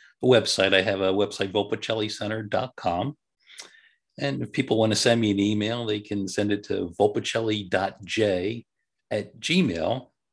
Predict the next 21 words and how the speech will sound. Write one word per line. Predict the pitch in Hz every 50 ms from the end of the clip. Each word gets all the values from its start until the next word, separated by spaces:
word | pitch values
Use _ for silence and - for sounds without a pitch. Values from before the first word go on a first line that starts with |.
| _ _ _ _ _ _ _ _ _
dot | - 95 90 95 -
com. | - - 82 82 - - - 80 - -
So | - -
you | 98 95
can | - - 101
always | 92 90 90 -
send | - 101 98
an | 92 90 87
email. | 85 87 95 101 113 - 156 139 - - -
And | - 117 120 120 120 117 -
I | -
think | - - 120 117
I'm | 120 113 113 110
in | 104 101 98
LinkedIn | 95 107 131 120 - - 117 117 113 113 117 117 107
and | 101 95
various | 90 104 104 110 110 104 - 117
other | 117 117 110
social | - - - 113 110 - 120 107
media. | 110 107 104 104 101 104 107 107 107 104 101
And | 101 101 104